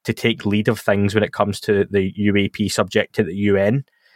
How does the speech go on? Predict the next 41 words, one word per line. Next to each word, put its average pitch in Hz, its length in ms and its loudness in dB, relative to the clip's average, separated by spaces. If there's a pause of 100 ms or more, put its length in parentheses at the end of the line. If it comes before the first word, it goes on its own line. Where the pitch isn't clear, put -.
(500)
Some - 300 -2
of 98 100 0
that, 104 220 0
no 101 160 2
doubt, 98 180 0
is - 140 -8
posturing 117 760 -2
and - 120 -6
trying 104 240 0
to 104 100 -2
wrestle 101 300 0
back 98 240 0
control 95 360 -2
of, 92 280 0
of 101 80 2
a 98 60 -2
bit 104 100 0
of 98 160 -4
narrative 98 480 0
from - 160 -2
the 98 100 2
United 92 380 -4
States. - 500 -4 (480)
Russia 117 500 0 (100)
have 113 140 -4
still 107 280 0
really 101 300 0
to - 120 -4
show 104 280 0
their 98 120 0
hand 101 420 0
in 104 120 2
any 98 180 2
big 95 260 -4
way 98 140 2
in 98 80 2
all 98 160 2
of 95 120 -2
this 95 200 0
as 98 140 -2
well. 104 260 0